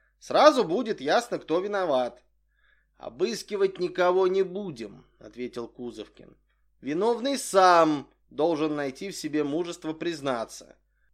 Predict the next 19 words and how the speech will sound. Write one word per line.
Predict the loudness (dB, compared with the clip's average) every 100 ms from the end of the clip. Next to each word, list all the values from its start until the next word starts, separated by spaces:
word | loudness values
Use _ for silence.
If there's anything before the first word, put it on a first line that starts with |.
| _
«Но | -10 -8
ведь | -6 -4
он, | 0 0
может | 0 -2 -4 -4
быть, | -2 -2 -6 -20 _ _ _
совсем | -10 -8 -2 2 2
не | 2 -2
из | -2
нашей | -2 0 -2 -8
спальни», | -2 2 2 0 -6 -12 _ _ _ -10
жалобно | -2 0 -2 -6
сказал | -8 -6 -2 -2 -2
Леня. | -6 -10 -16 -20 _ _ _ _
«Зашел | -8 -8 0 2 2
кто-нибудь | 0 -4 -4 -8 -8
и |
взял». | -6 0 2 2 -2 -10 _ _ _ _ _ _ _ _ _
«Мы | 0 2
это | 2 4 6 6